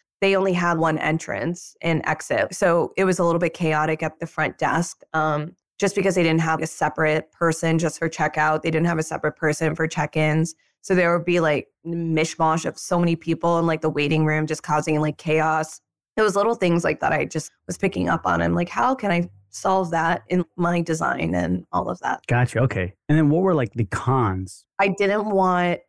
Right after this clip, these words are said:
Speaker 1: my office space, like, my personal office, to be shared with anyone. So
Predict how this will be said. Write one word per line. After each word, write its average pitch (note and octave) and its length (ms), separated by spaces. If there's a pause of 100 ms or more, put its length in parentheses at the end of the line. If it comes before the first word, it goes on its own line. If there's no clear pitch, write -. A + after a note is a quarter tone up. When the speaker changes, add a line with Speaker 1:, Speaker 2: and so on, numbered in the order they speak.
(280)
Speaker 1:
my E3+ 720 (380)
office F3 460
space, F#3+ 400
like, D#3+ 120
my D#3+ 160
personal D#3 400
office, E3 400
to E3 80
be D3+ 80
shared C3+ 340
with - 160
anyone. D#3+ 460 (320)
So D#3 640